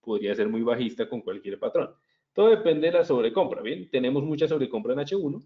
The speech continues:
entonces por debajo de esa zona cualquier patrón es muy bajista. Podemos manejar algo muy similar a lo del australiano. Si rompe esta línea de tendencia, inmediatamente estaría vulnerando la zona de soporte. Podría ser muy bajista. Sin embargo,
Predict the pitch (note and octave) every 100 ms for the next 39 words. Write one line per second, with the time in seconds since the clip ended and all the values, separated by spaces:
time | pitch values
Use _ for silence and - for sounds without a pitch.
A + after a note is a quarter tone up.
0 | _ B2 A2 A2+ A#2 - - G2+ G2+ G2+
1 | G#2+ B2+ C#3+ D#3 D#3 D#3+ D#3 - A2 D#3
2 | _ C3+ C3+ D3+ - B3 D4 _ _ -
3 | G#2 A#2 A2 G2 D3+ D3 - _ _ _
4 | - E3 F#3 G3 A3 B3 G#3 G#3+ G#3 D#3
5 | C#3 D3+ D#3 D#3 F3 E3 C#3+ C3 C#3+ E3
6 | F3 E3+ G3 A3 G#3 D#3+ - - _ -
7 | A2 G#2+ A#2 A#2+ C3+ C#3 C#3+ D3 D3 D3+
8 | D3+ F3+ D#3+ C#3 E3 B3+ B3+ A2 G#2 G2
9 | A#2 A#2 A#2+ A#2+ A2+ G2 - B2 B2 A#2+
10 | G#2 G2+ A2+ A2 G#2 A#2 - - C3 -
11 | _ _ _ _ - G#2 G2 F#2+ A2 A2+
12 | A2 - - G2 A2+ G#2+ A2+ D3 A#2 -